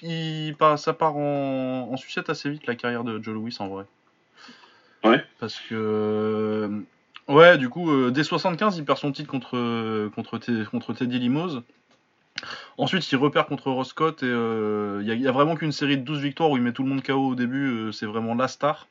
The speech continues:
Speaker 2: Ouais.
Speaker 1: Et ouais, après, dès soixante-quinze, il perd le titre et il le récupère pas, quoi.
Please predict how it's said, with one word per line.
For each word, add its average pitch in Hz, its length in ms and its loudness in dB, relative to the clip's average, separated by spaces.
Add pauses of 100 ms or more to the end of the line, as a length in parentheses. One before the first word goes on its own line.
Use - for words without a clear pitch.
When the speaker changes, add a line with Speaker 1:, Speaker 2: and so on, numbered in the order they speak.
(1120)
Speaker 2:
Ouais. 95 160 -8 (260)
Speaker 1:
Et 101 380 -6
ouais, 143 200 4
après, 135 240 0
dès 127 100 -8
soixante-quinze, 123 500 -6
il 120 80 -8
perd 110 160 -2
le 110 100 -4
titre 139 280 -8
et 117 60 -2
il 107 120 -4
le 104 80 -4
récupère 98 380 -10
pas, 135 140 -12
quoi. - 160 -20